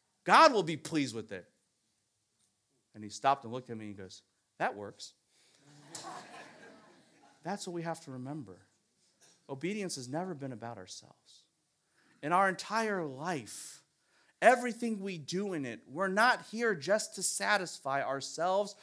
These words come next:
or our boss or another person. We're here to offer something to who? To God. And that determines the standard by which we do it. And you say, "Oh, Abner,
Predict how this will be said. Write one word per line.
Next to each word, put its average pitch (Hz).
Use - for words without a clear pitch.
or 139
our 135
boss 175
or 147
another 151
person. 135
We're 165
here 220
to -
offer 214
something 190
to 143
who? 170
To -
God. 151
And 151
that 254
determines 220
the 156
standard 220
by 165
which 214
we 190
do 233
it. 196
And 165
you 185
say, 180
"Oh, 233
Abner, 208